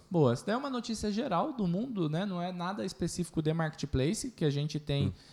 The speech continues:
Speaker 1: ali como marketplace o nosso tema principal, mas é pra gente ver que a Amazon tá batendo recordes aí em questão de valuation global. Então, pô, a tecnologia dela tá avançando,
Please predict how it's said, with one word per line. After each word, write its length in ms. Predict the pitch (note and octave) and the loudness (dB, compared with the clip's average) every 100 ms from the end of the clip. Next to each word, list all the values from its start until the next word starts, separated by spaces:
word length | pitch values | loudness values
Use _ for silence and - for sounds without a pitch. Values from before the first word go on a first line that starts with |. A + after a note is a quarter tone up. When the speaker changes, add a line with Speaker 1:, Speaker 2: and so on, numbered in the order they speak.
| - | -2
Speaker 1:
ali 400 | C3+ C3+ C3+ C3+ | 4 8 8 6
como 280 | C3+ C#3 C#3 | 6 4 4
marketplace 840 | C3 B2+ - - - B2+ C3+ C3+ C3 | 4 4 2 -6 2 4 6 4 2
o 60 | |
nosso 280 | B2 A#2+ - | 4 4 2
tema 240 | - B2 A#2+ | 2 2 2
principal, 440 | C3 C3+ - E3+ | 2 0 4 4
mas 200 | A3+ A3+ | 4 2
é 80 | A3+ | 2
pra 200 | A#3 A3+ | 2 0
gente 240 | A3 A3+ | 0 0
ver 200 | A3+ F#3+ | 2 2
que 100 | F#3+ | 2
a 100 | G#3+ | 0
Amazon 300 | F#3 F#3 F#3+ F#3+ | 0 0 0 0
tá 120 | F#3+ | 2
batendo 320 | F#3 F3+ F#3 | 2 2 0
recordes 680 | - D#3 F3 - F3 E3 D#3+ | 0 2 2 2 -2 0 0
aí 260 | D3+ D#3 | 0 0
em 40 | E3+ | -2
questão 340 | F3 E3+ D#3+ | -2 -2 -2
de 120 | D#3+ | -2
valuation 720 | D3+ D#3 E3 D3 D3 - D3+ D3 | 0 2 4 2 2 -2 -4 0
global. 560 | D3+ D3+ C3 B2+ - - - _ | 0 2 2 0 -2 -16 -20 _
Então, 380 | B2+ C3 D#3 C#3 | 0 2 2 2
pô, 220 | D3+ C3 | 6 6
a 60 | A2 | 6
tecnologia 500 | - A#2 C3+ C3 C3+ | 2 -2 0 2 2
dela 160 | C3 C3 | 2 2
tá 100 | C3 | 0
avançando, 680 | B2+ A#2+ - D3+ G3 G3+ | -2 -2 2 4 4 2